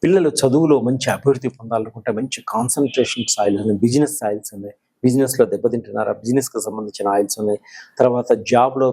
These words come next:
తొందరగా జాబ్ రావట్లేదు, జాబ్కి సంబంధించిన ఆయిల్స్ ఉన్నాయి. రకరకాలైనటువంటి అన్ని రకాలు నా దగ్గర ఉన్నాయి కాబట్టి సంప్రదించండి. నన్ను, నన్ను నా కింది నెంబర్ని సంప్రదించడం వల్ల మీకు ఎటువంటి కావాలో, ఎటువంటి ఫలితాన్ని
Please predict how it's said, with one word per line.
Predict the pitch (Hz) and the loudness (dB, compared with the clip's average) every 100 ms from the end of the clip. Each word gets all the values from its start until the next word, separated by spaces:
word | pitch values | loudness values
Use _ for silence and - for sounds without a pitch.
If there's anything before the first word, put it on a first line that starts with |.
| 131 | -2
తొందరగా | 117 127 120 113 | -4 -2 -2 -2
జాబ్ | - 113 117 | 0 0 0
రావట్లేదు, | 113 110 - 101 95 | -2 -4 -6 -6 0
జాబ్కి | 113 123 120 | 2 2 -2
సంబంధించిన | - 113 107 - 110 | -12 -12 -12 -12 -6
ఆయిల్స్ | 107 107 - | -6 -6 -10
ఉన్నాయి. | 107 - - _ 131 165 | -12 -14 -20 _ 2 2
రకరకాలైనటువంటి | 170 170 160 - 147 139 123 120 120 110 | 2 -2 0 2 4 2 -2 -4 -6 -2
అన్ని | 107 131 135 135 | -2 0 0 -2
రకాలు | 120 117 120 | -2 -6 -6
నా | 104 | -8
దగ్గర | - - 104 | -10 -12 -8
ఉన్నాయి | 104 98 | -6 -6
కాబట్టి | 95 - | -6 0
సంప్రదించండి. | 143 151 190 120 - 98 _ _ - - - 117 | 0 0 0 -2 -6 -16 _ _ -16 -16 -8 -2
నన్ను, | 113 110 - 113 | 0 0 0 0
నన్ను | 113 110 107 | 0 -2 -2
నా | 101 107 | -2 -2
కింది | - - 117 107 | -4 -2 -2 0
నెంబర్ని | 107 120 107 | 0 -2 -2
సంప్రదించడం | - 95 110 - 98 - 113 | -10 -6 -6 -6 -10 -2 0
వల్ల | 156 185 - _ _ 135 | 0 -2 -10 _ _ 2
మీకు | 156 202 151 120 117 | 2 2 2 2 4
ఎటువంటి | 117 131 131 190 202 190 139 | 2 2 2 2 0 -4 -4
కావాలో, | 113 104 107 110 110 120 | -2 -2 -4 -4 -4 -4
ఎటువంటి | - 180 175 | -2 -2 -2
ఫలితాన్ని | - 110 - 110 | -4 -4 -2 -6